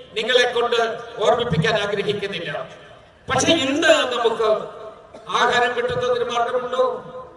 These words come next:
വിലക്കയറ്റം പിടിച്ചു നിർത്തുന്നതിനുള്ള നടപടിയുണ്ടോ?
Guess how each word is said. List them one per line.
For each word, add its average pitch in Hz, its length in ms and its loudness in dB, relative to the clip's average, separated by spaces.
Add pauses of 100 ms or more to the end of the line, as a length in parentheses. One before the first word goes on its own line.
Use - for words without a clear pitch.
(400)
വിലക്കയറ്റം 254 640 2 (100)
പിടിച്ചു 262 360 -4
നിർത്തുന്നതിനുള്ള 254 720 0
നടപടിയുണ്ടോ? 247 600 0